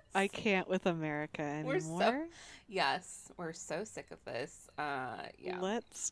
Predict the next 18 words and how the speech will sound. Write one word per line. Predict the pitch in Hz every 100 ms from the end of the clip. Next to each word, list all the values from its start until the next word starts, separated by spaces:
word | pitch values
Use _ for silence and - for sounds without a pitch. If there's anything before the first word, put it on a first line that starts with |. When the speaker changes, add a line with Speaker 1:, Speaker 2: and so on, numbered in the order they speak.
| 175
Speaker 1:
go | 185 190 190 196
and | 185 196
watch | 180 175 185 - - - -
some | - 220 220
films | - 247 294 240 226 262 311
from | - 302
across, | 339 - 302 285 220
Speaker 2:
Mm-hmm. | 247 -
Speaker 1:
like, | 214 254 220 - _ - _ -
all | 277 294
Speaker 2:
Across | - 277
the | 359
pond. | - 208 180 175 196 226 330
<laughs> |
Speaker 1:
across | 320 370 - 403 403 - -
the, | 370 320 - 807 807 -
the | 330
world. | 294 320 381 392 339 226 202